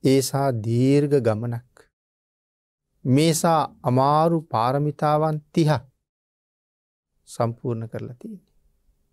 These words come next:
පාරමී, උපපාරමී, පරමත්ත පාරමී.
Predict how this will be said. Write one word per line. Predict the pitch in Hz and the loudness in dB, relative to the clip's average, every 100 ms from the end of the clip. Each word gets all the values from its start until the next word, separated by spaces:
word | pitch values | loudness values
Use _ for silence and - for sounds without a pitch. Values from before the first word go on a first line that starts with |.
| _ _ _ - | _ _ _ -4
පාරමී, | 110 110 117 127 160 - _ _ _ _ _ _ _ _ _ _ - | -2 0 -2 -4 -6 -10 _ _ _ _ _ _ _ _ _ _ -6
උපපාරමී, | 110 139 120 135 131 139 139 160 175 _ _ _ _ _ _ _ _ _ | -4 -2 -2 0 0 0 -2 -6 -10 _ _ _ _ _ _ _ _ _
පරමත්ත | 127 131 120 107 - | -4 -2 -4 -8 -16
පාරමී. | - 135 165 170 | -16 -16 -18 -20